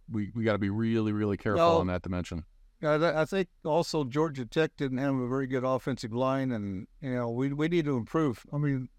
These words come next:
Speaker 2: it's always one, one in the trenches, offensive, defensive line. You know, if, if, if you don't have that,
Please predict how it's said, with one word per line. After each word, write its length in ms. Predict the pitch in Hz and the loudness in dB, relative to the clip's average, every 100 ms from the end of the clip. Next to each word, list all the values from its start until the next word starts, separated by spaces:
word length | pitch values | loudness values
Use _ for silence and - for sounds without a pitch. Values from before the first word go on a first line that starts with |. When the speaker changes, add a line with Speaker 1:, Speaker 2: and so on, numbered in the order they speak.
| _ _ - | _ _ -8
Speaker 2:
it's 160 | 170 202 | 0 4
always 340 | 247 277 190 | 6 6 4
one, 200 | 160 202 | 2 -2
one 300 | - 147 190 | -2 0 2
in 100 | 185 | 2
the 100 | 143 | 0
trenches, 540 | 120 - 139 - 90 - | -2 0 0 0 -8 -4
offensive, 520 | 127 156 175 156 156 | 0 0 0 0 -2
defensive 480 | 139 151 170 143 135 | 0 0 0 -2 -2
line. 360 | 127 131 131 135 | 0 0 2 0
You 120 | 120 | 0
know, 260 | 120 120 | 0 0
if, 320 | 123 131 123 - | 0 -2 -6 -6
if, 260 | 131 - | -6 -6
if 160 | 143 117 | -8 -2
you 120 | 156 | 0
don't 200 | 214 208 | 2 4
have 200 | 196 190 | 4 4
that, 320 | 156 160 165 | 4 4 2